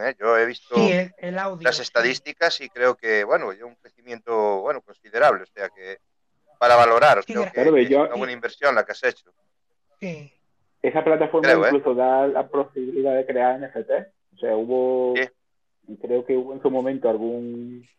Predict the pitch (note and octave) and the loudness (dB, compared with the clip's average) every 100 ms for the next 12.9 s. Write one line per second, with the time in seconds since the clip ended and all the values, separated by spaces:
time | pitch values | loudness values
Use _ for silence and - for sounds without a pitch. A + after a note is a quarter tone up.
0 | _ _ _ B2 A2+ A#2+ A#2+ A#2+ A#2 A2+ | _ _ _ -2 0 -2 0 -2 -2 -2
1 | C3 A#2+ A#2 A#2+ A#2+ A#2 A#2+ B2 - A#2+ | 0 0 2 2 0 -2 -2 -2 -4 -2
2 | A#2 A#2+ B2 A#2+ A2+ A#2 B2+ - - A#2 | 0 2 2 0 0 2 2 0 -10 -6
3 | B2 - B2 A#2 A2 A2 G#2+ G#2+ A2+ A#2+ | -6 -2 0 4 4 4 2 -2 -2 -4
4 | A#2+ B2 A#2+ A2+ A2+ A#2 A#2+ A#2+ A#2 A2 | -4 -4 -4 -2 0 0 0 -2 -2 -2
5 | G#2+ A2 G#2+ - D3 C#3+ D3 A#2 G#2 G2 | -2 -2 -2 -2 -4 -4 -2 0 2 2
6 | G#2 B2 C3 C#3 A#2+ - - - _ _ | 2 2 0 -2 -2 -2 -2 -6 _ _
7 | _ _ _ _ _ _ _ _ - A#2+ | _ _ _ _ _ _ _ _ 2 4
8 | A#2+ B2+ C#3+ D3 D#3 C3 C#3 C#3 A#2 D#3 | 4 4 4 2 4 4 4 2 2 2
9 | - A2+ C3+ F3+ F#2+ - _ _ _ _ | 0 -4 -4 -4 -6 -10 _ _ _ _
10 | _ _ _ _ _ _ _ - - F3 | _ _ _ _ _ _ _ -16 -6 -4
11 | D#3+ C3 A#2 B2+ A#2+ A#2 B2 E3 - _ | -4 -6 0 2 4 2 2 2 0 _
12 | _ G#2+ A2+ C3+ A#2 G#2 G#2 G#2 | _ -16 -6 -2 0 -2 -4 -6